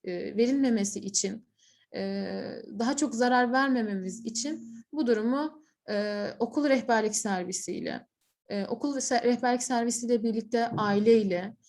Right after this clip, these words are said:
e, paylaşılması, e, yapılan işlemlerin, tutanakların, yönlendirmelerin okul idaresinin, daha sonrasında da okul idaresinin bilgilendirilmesi gerekiyor.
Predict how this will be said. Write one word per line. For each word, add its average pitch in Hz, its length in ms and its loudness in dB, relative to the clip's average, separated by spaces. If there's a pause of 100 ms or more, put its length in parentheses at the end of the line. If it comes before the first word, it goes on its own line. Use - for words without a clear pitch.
(140)
e, 190 220 -4 (120)
paylaşılması, 208 1000 0 (360)
e, 220 100 -2
yapılan 254 480 2
işlemlerin, 240 720 2
tutanakların, 226 680 -2
yönlendirmelerin 220 1200 2
okul 240 320 -4
idaresinin, 220 840 0
daha 220 240 0
sonrasında 226 500 -2
da - 40 0
okul 226 240 -2
idaresinin 208 560 -2
bilgilendirilmesi 202 1160 -2 (440)
gerekiyor. 233 560 4